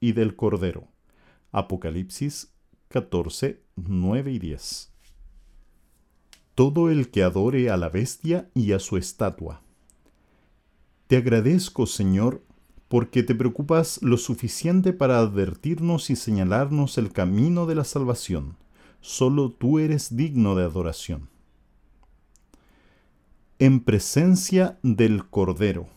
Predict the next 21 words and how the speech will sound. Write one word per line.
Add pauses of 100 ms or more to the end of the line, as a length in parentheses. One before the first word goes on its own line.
(640)
Hallamos
gran
consuelo (100)
en
saber
que
en
el
juicio
final (420)
quedará
evidente (280)
que
el
ofrecimiento
de
gracia
y
salvación
de
Cristo